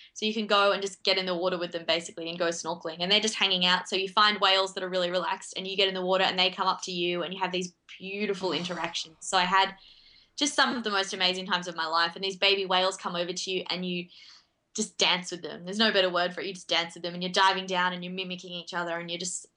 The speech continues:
Speaker 1: it's just incredible. And you get these really amazing interactions where you're just looking right in their eye. And I had this one moment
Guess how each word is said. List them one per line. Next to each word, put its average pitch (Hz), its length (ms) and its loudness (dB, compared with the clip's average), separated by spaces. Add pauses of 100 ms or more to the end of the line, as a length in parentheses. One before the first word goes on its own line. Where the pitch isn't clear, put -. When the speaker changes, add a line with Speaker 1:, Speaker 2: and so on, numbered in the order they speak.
(120)
Speaker 1:
it's 185 240 -4
just 214 280 -2
incredible. 175 580 -2
And 190 360 0 (440)
you 196 460 -4 (580)
get 277 180 4
these 220 200 2
really 214 200 2
amazing 190 400 -2
interactions 180 480 -4
where 175 100 0
you're 180 80 0
just 180 160 -10
looking 185 280 -4
right 175 200 -2
in 170 60 -2
their 170 180 0
eye. 175 320 -2
And 185 100 0
I 202 40 4
had 226 220 2
this 196 160 -4
one 190 240 0
moment 180 340 -4